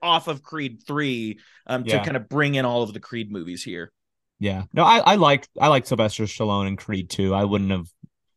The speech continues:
Speaker 2: I would have been a little bit bummed him, him not being in that one 'cause I like that he can see Drago again, kinda have, like, a rematch, but more in the, in the corners of their boxers that they're
Speaker 1: Yeah, but, like,
Speaker 2: teaching.
Speaker 1: I don't, yeah, I don't know. I guess I didn't really feel like there was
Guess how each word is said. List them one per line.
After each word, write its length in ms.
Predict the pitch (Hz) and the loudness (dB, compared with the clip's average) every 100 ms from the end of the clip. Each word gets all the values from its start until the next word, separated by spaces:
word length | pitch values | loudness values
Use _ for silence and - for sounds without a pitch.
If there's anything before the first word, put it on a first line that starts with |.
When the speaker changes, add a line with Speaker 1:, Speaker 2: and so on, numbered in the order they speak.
| _ _ - | _ _ 0
Speaker 2:
I 60 | 131 | 2
would 100 | 123 | 4
have 60 | |
been 100 | 113 | 4
a 60 | 107 | 4
little 180 | 107 107 | 4 4
bit 160 | 101 | 2
bummed 260 | - 101 110 | 0 0 0
him, 160 | 104 104 | -2 -2
him 200 | 104 107 | -2 -2
not 220 | 101 85 | -2 -4
being 180 | 101 98 | -6 -6
in 120 | 95 | -4
that 200 | 95 98 | -2 -2
one 160 | 113 113 | -2 -2
'cause 140 | 107 | -2
I 60 | 98 | -2
like 300 | 98 98 - | -2 -6 -6
that 180 | 92 95 | -6 -4
he 180 | 98 | -4
can 160 | 90 92 | -4 -6
see 220 | - 104 | -6 -6
Drago 440 | 87 92 95 98 95 | -2 -2 0 0 -2
again, 260 | 92 98 | -2 -4
kinda 200 | 95 98 | -4 -4
have, 140 | 95 92 | -2 -4
like, 140 | - | -4
a 40 | |
rematch, 760 | 90 90 98 98 98 101 - - _ _ | -4 -2 0 0 -2 -6 -8 -12 _ _
but 120 | 98 85 | -6 -2
more 260 | 98 98 | 0 0
in 120 | 92 | 0
the, 180 | 92 90 - _ _ _ _ - | -4 -6 -10 _ _ _ _ -4
in 340 | 110 98 87 | -2 -2 -2
the 120 | - 101 | -2 -2
corners 540 | - 110 104 104 104 | -2 0 0 0 -2
of 140 | 92 | -4
their 340 | 87 95 95 - | -2 0 -2 -2
boxers 440 | 98 92 - 101 95 | -2 -2 -4 -8 -4
that 120 | 92 | -2
they're 120 | - | 0
Speaker 1:
Yeah, 200 | 453 453 - | 0 0 0
but, 120 | 403 | 2
like, 160 | 415 | 0
Speaker 2:
teaching. 120 | - - | 0 -6
Speaker 1:
I 40 | 453 | -6
don't, 280 | 440 339 - | -6 -10 -8
yeah, 280 | 254 285 262 | -4 -2 0
I 20 | 220 | 0
don't 140 | 240 | 2
know. 240 | 233 180 | 2 2
I 140 | 143 165 | 2 0
guess 180 | 196 202 | -2 -2
I 80 | |
didn't 160 | 190 190 | -2 -2
really 220 | 175 170 | -4 -4
feel 460 | 143 151 151 156 147 | -6 -4 0 0 0
like 280 | 139 123 - | -2 -4 -6
there 160 | 139 | -4
was 360 | 127 135 135 | 0 0 0